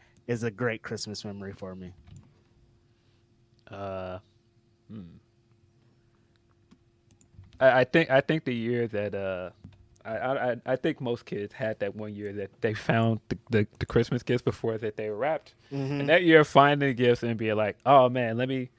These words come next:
Speaker 2: let me try to see if I can open it enough to play with it,"
Speaker 1: <laughs>
Speaker 2: and then close it back and then put it back in a hiding spot.
Speaker 1: Mm-hmm.
Speaker 2: Um,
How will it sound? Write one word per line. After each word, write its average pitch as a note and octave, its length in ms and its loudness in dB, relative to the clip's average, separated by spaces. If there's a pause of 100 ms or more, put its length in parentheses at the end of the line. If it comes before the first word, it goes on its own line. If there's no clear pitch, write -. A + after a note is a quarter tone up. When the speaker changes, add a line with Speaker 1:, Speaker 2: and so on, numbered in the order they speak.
(260)
Speaker 2:
let C3 140 6
me D#3+ 100 6
try D3+ 280 10
to C3+ 100 8
see D#3 220 8
if D3+ 160 10
I C#3+ 80 12
can C3+ 240 4
open C#3 320 10
it A#2+ 140 4
enough B2 420 6 (100)
to C#3 140 4
play C#3+ 180 10
with F#3 240 8
it," - 280 4 (240)
Speaker 1:
<laughs> - 260 -2
Speaker 2:
and D3+ 200 4
then D3 220 6
close E3 340 10
it C#3 160 4
back G3+ 380 12 (240)
and D3 240 8
then C#3 160 4
put D#3 220 8
it B2+ 160 4
back D3 440 8
in C#3 140 4
a C3 60 4
hiding E3+ 320 8
spot. G#3 380 4
Speaker 1:
Mm-hmm. - 680 -8
Speaker 2:
Um, C#3 440 10